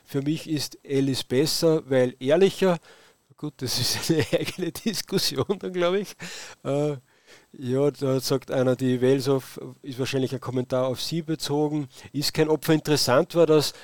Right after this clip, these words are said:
äh, die Diskussion auf, äh, YouTube schon angefangen hat, bevor die Sendung angefangen hat. Äh, da hat nämlich der Hans Meyer beispielsweise geschrieben, „Nur weil eine vermeintlich attraktive Linke die richtigen Worte sagt,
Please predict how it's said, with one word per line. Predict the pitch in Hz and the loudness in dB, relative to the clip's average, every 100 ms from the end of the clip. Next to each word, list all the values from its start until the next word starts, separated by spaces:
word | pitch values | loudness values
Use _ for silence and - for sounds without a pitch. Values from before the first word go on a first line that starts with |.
| - | -6
äh, | 143 135 | -4 -2
die | 147 | -2
Diskussion | 143 - 147 117 117 147 165 | -2 -4 -4 -2 2 4 4
auf, | 135 127 - | 2 2 -4
äh, | 139 135 | -4 -4
YouTube | 131 139 151 180 | -2 -2 -2 -2
schon | - 147 | -2 0
angefangen | 127 147 156 147 147 | 0 0 0 0 2
hat, | 131 131 | 2 0
bevor | 123 - 151 | -4 -2 0
die | 190 | 0
Sendung | - 147 147 156 | 0 0 0 0
angefangen | 143 151 147 - - 147 156 147 151 131 | 0 -2 -4 -14 -10 -4 -2 0 0 0
hat. | 151 - - - - - | -2 -6 -20 -20 -20 -10
Äh, | 135 139 | -4 0
da | 143 | 2
hat | 139 147 | 2 0
nämlich | 139 127 | -2 -2
der | 127 110 | -2 0
Hans | 131 120 | -2 -2
Meyer | 110 117 165 165 | -2 2 2 2
beispielsweise | 156 147 - 131 143 131 139 | 2 -2 -4 -4 -2 -2 -6
geschrieben, | 131 143 143 131 - - - _ | -8 -6 -8 -8 -16 -20 -20 _
„Nur | 117 165 170 | -2 2 4
weil | 160 | 4
eine | 143 139 | 4 2
vermeintlich | - 135 123 127 156 151 - | 0 0 2 0 0 -6 -6
attraktive | 151 - 139 - 151 165 151 | -8 -4 -6 -6 -6 -4 -2
Linke | 131 151 170 170 | 0 0 -2 -4
die | 135 | -4
richtigen | 135 151 - 131 131 110 | -6 -6 -8 -12 -10 -4
Worte | 123 180 180 | -2 0 -2
sagt, | 147 156 156 - | 0 2 0 -2